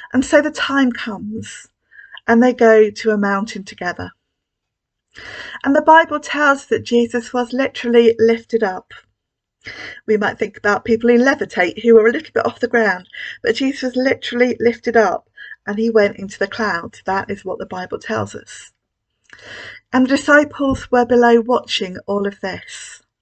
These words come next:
I wonder what they were thinking again. My goodness, they have seen so much and been part of so much. What do you think they were thinking today? Um, they must have been so confused, I think.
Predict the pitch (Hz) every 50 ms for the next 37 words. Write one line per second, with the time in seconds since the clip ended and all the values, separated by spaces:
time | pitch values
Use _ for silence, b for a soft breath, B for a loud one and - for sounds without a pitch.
0 | _ _ _ _ _ _ _ _ _ _ _ B B B B B B B B B
1 | B B B _ - 247 277 269 233 269 226 240 226 262 208 220 - - 214 214
2 | 214 220 226 226 - 220 190 202 233 226 - 190 202 196 202 196 190 196 208 240
3 | 214 208 - - 233 226 226 220 226 - 226 226 226 - 220 220 - - - 254
4 | 240 233 226 226 - - 220 208 208 208 - - - 214 208 220 214 208 226 -
5 | 220 214 202 - - - - - - 196 185 190 185 185 - - - - - B
6 | B B B B B - 554 554 - 571 - 508 523 554 466 453 480 466 466 -
7 | 415 392 - - 359 320 - 339 311 330 320 294 233 196 202 202 _ B B B
8 | B B B B B B - 220 208 208 214 214 208 - _ _ _ _ _ _
9 | _ - 240 240 233 233 226 - - 226 240 226 208 208 - 214 196 - - 208
10 | 196 - - 175 165 170 175 180 - - - - 185 180 - - 185 185 185 185
11 | 214